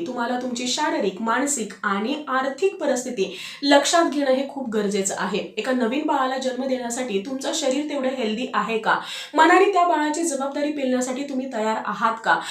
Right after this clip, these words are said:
आणि येणाऱ्या नवीन बाळाच्या सर्व गरजा भाग-, भागवण्यासाठी, त्याला उत्तम पद्धतीने वाढवण्यासाठी,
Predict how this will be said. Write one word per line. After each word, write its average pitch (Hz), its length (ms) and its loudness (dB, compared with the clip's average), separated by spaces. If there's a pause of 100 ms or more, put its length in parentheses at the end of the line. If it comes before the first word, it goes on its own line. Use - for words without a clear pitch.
(140)
आणि 330 220 8
येणाऱ्या 339 300 6
नवीन 320 380 4
बाळाच्या 262 480 0
सर्व 370 400 2
गरजा 254 300 0
भाग-, 214 400 -4
भागवण्यासाठी, 240 680 -2
त्याला 240 240 -4
उत्तम 370 360 -4
पद्धतीने 254 540 -2
वाढवण्यासाठी, 254 840 -2